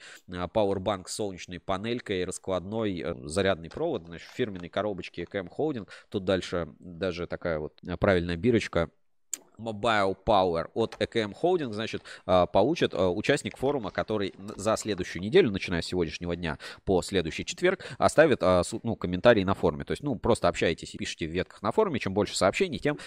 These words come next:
а, выше у вас, а, шанс на победу и на следующей неделе получить вот такой приз от Э К М Холдинг, который, напомню, ну, про Таткабель я рассказал, что Таткабель, видимо, в стратегию, а,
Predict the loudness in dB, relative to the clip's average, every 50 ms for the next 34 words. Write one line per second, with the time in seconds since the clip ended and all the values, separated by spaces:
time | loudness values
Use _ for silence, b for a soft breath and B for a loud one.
0 | B B -2 0 2 2 0 0 -2 -6 -4 -2 -2 -2 0 0 0 -2 -2 -4
1 | -2 -2 -2 0 0 -2 -2 -2 -4 -10 -8 -2 0 2 2 2 2 0 0 2
2 | 2 0 0 0 0 -2 -2 -4 -6 -6 -6 -6 -6 -6 -4 -4 -4 -4 -4 -8
3 | -10 -10 -6 -2 0 0 0 0 -2 -4 -6 -6 -6 -8 -8 -6 -4 -4 -2 -2
4 | -2 -4 -2 -4 -6 -6 -6 -10 -10 -10 -8 -6 -6 -6 -6 -2 0 0 0 0
5 | -2 B B B B B -2 0 0 2 0 2 0 2 4 2 2 2 0 -2
6 | -2 -4 -4 -4 -4 -4 -2 -2 -4 2 2 2 4 4 2 0 0 -2 -2 -2
7 | -4 -4 -4 -2 0 2 2 0 0 -2 -6 -6 -6 B B B B _ -6 -6
8 | 0 0 0 0 0 -4 -4 -8 -12 -10 -8 -8 -6 -4 -4 -4 -4 -4 -6 -8
9 | -4 2 4 4 6 6 2 2 4 4 4 2 B B B B B 0 0 2
10 | 2 2 0 -2 -2 -4 -6 -6 -8 -12